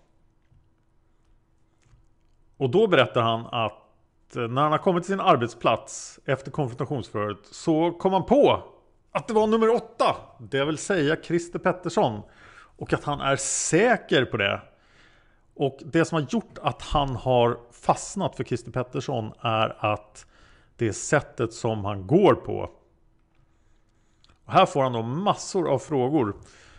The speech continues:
Hur länge iakttog han den här mannen? Ja, han gick cirka sex meter. Jubisa såg mannen i profil och bara vänstra ansiktshalvan.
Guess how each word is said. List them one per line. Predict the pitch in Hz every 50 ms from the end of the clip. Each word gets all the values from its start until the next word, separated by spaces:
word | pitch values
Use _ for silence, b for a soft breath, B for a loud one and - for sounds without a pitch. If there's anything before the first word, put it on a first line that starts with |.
| B B B - -
Hur | 180 208 214 196 190
länge | 185 185 175 139 131 131 131 139
iakttog | 127 151 131 123 120 - - 160 147 139 151
han | 123 117 107
den | 104 101
här | 98
mannen? | 98 113 139 139 110 98 95 98 101 104 123 - _ _ _ _ -
Ja, | - 120 135 147 - - - - _ _ _ _ _ _
han | - 131 139 147
gick | 156 151 -
cirka | - - 175 151 - - 135
sex | - - 151 143 - - -
meter. | 135 135 139 135 - - 147 135 135 135 139 - - - -
Jubisa | - 151 127 127 117 127 120 113 123 117
såg | - 135 123 113
mannen | 113 110 110 110 107
i | 107
profil | - - 110 - - 151 143 139 135
och | 135
bara | 113 107 127 117 104 101
vänstra | 107 123 107 98 95 - - 120
ansiktshalvan. | 113 101 - 110 101 - 143 139 135 113 101 95 104